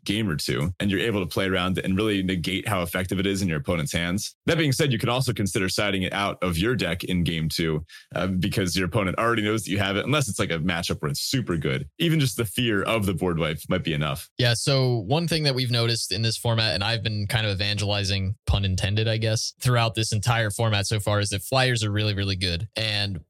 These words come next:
Speaker 2: one card that makes flyers even better is Giada, or Giada, or however it's pronounced. But
Speaker 1: Hmm.
Speaker 2: if you look at seventeen lands, this card is one of the best cards in the format,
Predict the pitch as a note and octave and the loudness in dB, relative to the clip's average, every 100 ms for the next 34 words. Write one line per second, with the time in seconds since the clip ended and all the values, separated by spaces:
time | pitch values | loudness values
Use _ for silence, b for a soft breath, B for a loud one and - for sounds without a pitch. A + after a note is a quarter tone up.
0 | - C3 F3+ C3 A2+ G#2+ G2 G#2 G2+ - | -2 0 2 2 2 0 0 0 -2 0
1 | A2 G#2 G2+ - - - G#2+ F#2 F2+ D3 | 0 2 0 -4 -8 -6 -2 0 2 2
2 | G#2 F2 A2+ - F#2+ F#2+ F#2 G2+ G#2+ G#2 | 2 2 0 0 0 0 0 -2 -2 0
3 | G2+ D#2+ - - D#2+ D#2 - - F2 F2 | 0 0 -4 -4 -2 -2 -6 -6 -4 -2
4 | D#2+ C#2 D2+ - - D2+ D2 C#2 C2 - | -2 0 -2 -4 -2 0 2 0 -2 0
5 | C#2 - B B B B - - A2 G2+ | 0 -2 B B B B -12 -2 0 2
6 | F2 E2 - - B2 A3 F#3+ F3+ C3 B2+ | 0 -2 -4 0 0 2 0 0 0 2
7 | C3 B2 C#3 D#3+ F3 D3+ C3+ - C3+ D3 | 2 2 2 2 2 -2 -6 -4 -2 0
8 | - C4 B3+ A3 - - D3 D3 C#3+ B2+ | 2 4 4 2 -4 -2 0 2 2 0
9 | A#2+ G#2+ A2 A#2+ D3 D3 - B2+ B2+ A#2 | -4 -6 -2 2 2 2 2 2 2 0
10 | A2+ - A#2+ G#2 - A2+ A2+ - G#2+ G#2 | -2 -2 -2 -2 -2 0 -2 0 0 0
11 | G#2 - G#2+ F#2+ - - F2+ D#2+ C#2 | -2 -2 0 -2 -4 -2 0 0 -2